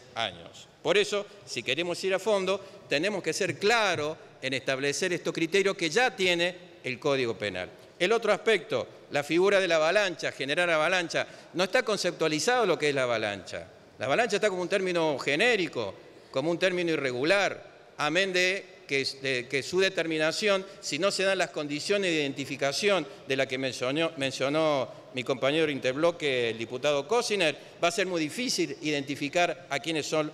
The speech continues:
los autores de la avalancha. Y el otro aspecto que podemos criticar y fuertemente y que realmente no lo entendemos y creemos que quizás hubo buena voluntad, pero quizá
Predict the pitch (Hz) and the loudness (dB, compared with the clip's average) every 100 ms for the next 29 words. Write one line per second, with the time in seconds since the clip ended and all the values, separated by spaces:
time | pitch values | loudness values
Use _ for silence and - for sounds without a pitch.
0 | - - 135 - 127 123 143 139 131 - | -10 -6 -2 0 0 0 0 0 -2 -8
1 | - - 131 123 113 107 107 101 90 98 | -16 -4 0 2 2 0 0 -2 -6 -10
2 | 82 - - - - 175 190 226 214 190 | -10 -14 -20 -20 -4 0 2 0 0 0
3 | 214 214 - 196 165 120 - - - - | 0 -2 0 0 2 -2 -10 -20 -20 -8
4 | 160 160 156 143 131 113 - - - - | 0 2 4 4 0 -4 -10 -20 -20 -20
5 | - 143 165 196 175 160 156 160 180 165 | -4 2 2 2 0 -2 -2 2 2 0
6 | 165 170 156 185 190 185 151 151 143 135 | -4 -2 0 0 0 0 0 -2 -4 -2
7 | 165 185 190 196 175 175 175 196 190 175 | 0 2 0 -2 -2 -2 2 2 2 0
8 | 165 180 202 180 175 175 - - 131 135 | 0 2 2 2 -2 -4 -10 -10 -4 0
9 | 147 170 170 160 147 143 135 127 120 123 | 2 2 0 -2 0 2 2 0 -2 -6
10 | - 127 165 - 160 160 156 160 151 135 | -6 0 0 0 -2 0 2 2 2 0
11 | 151 202 185 143 127 127 160 | 0 0 0 -4 -8 -2 0